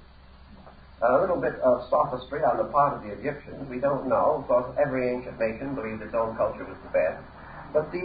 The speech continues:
Egyptians always regarded, uh, the Greeks as sort of perpetual adolescents. They were never willing to acknowledge that the Greeks quite equaled them in penetration into the great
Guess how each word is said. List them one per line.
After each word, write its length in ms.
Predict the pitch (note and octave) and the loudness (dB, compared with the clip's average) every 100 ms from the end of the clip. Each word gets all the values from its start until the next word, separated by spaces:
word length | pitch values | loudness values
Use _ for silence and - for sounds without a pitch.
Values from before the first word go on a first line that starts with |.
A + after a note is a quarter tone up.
| F3+ | 4
Egyptians 580 | E3+ B3 C4+ - C#3 C#3+ | 6 6 2 2 0 0
always 520 | - F3+ A#3+ B3 A#3 | 8 10 10 8 2
regarded, 680 | F#3 F3 C3+ C#3 C#3+ C#3+ C#3 | -2 2 8 12 12 10 8
uh, 260 | C#3+ C3+ C#3 | 4 4 2
the 80 | |
Greeks 480 | C3 F#3+ C#3 C3+ - | 2 4 4 2 -4
as 380 | - D3 C#3+ C#3 | 6 8 8 8
sort 180 | G3+ F#3+ | 6 8
of 160 | E3+ | 4
perpetual 540 | - C#3+ G3+ F#3+ F3 E3 | 0 2 2 4 4 6
adolescents. 880 | E3 D3+ D3 C3+ - - - - - - - - - - - - | 10 10 12 10 8 -4 -18 -20 -20 -20 -20 -20 -20 -20 -12 0
They 180 | C3+ F3+ | 6 10
were 180 | F#3+ | 10
never 260 | G#3 A3+ A3+ | 8 4 6
willing 380 | F3+ E3+ F3 D#3 | 8 8 6 4
to 80 | D3+ | -2
acknowledge 640 | C#3 C#3 C3+ A#2+ C3 C#3 | 2 6 8 8 4 0
that 140 | B2+ B2+ | -6 -8
the 60 | |
Greeks 400 | B2 E3 C3+ - - - - - | -6 -2 -2 -2 -10 -20 -20 4
quite 400 | G3+ A3+ A3 - | 8 8 8 2
equaled 460 | A3+ - B2 G2 - | -2 0 0 -2 -4
them 100 | - - - - - | -10 -14 -20 -20 0
in 140 | C3+ C3 | 4 8
penetration 880 | F#3+ F#3 E3+ E3+ D3 - B2+ B2 B2 | 10 10 8 6 4 4 0 0 2
into 260 | D3 C#3+ | 2 2
the 120 | C3+ B2+ | 0 2
great 300 | C#3+ C#3 | 2 2